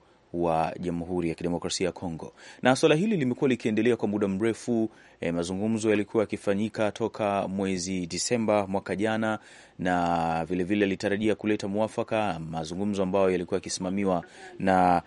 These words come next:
Kanisa Katoliki. Sasa, Salehe Mwana-, Mwanamilongo, hebu tueleze, uh, mkutano wa Valente Mubaki na huyu, uh, kiongozi mwingine wa chama cha upinzani kwenda kwa Rais Kabila, mkutano wao hasa,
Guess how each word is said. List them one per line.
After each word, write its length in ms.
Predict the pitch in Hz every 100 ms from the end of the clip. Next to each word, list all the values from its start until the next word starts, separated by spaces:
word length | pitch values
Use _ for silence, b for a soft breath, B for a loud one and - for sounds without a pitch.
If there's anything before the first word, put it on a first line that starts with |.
| B B
Kanisa 560 | 107 95 92 - 90 82
Katoliki. 460 | 92 - 90 87
Sasa, 320 | 160 170 190 - -
Salehe 360 | - 160 196 196
Mwana-, 240 | 185 180 165 170
Mwanamilongo, 720 | 139 151 156 156 156 165 151
hebu 340 | 147 151 139 127
tueleze, 600 | - 127 135 123 110 90 B B B B B
uh, 300 | 123 123 113
mkutano 520 | 135 143 185 190 170
wa 480 | 147 131 123 117 107
Valente 380 | 110 117 127 127
Mubaki 460 | 110 104 123 120
na 80 | 107
huyu, 480 | 110 117 110 104 101
uh, 260 | 90 98 92
kiongozi 340 | 104 104 104
mwingine 500 | 101 101 104 101 95
wa 460 | 90 95 92 90 87
chama 480 | - 104 98 95 87 B B B
cha 140 | 98
upinzani 800 | 92 104 92 107 104 101 90 87 82
kwenda 340 | - 107 95 90
kwa 300 | 98 90 92
Rais 260 | 92 -
Kabila, 360 | 98 95 98 92
mkutano 380 | 90 123 160 156
wao 300 | 156 170 151
hasa, 380 | 147 - 113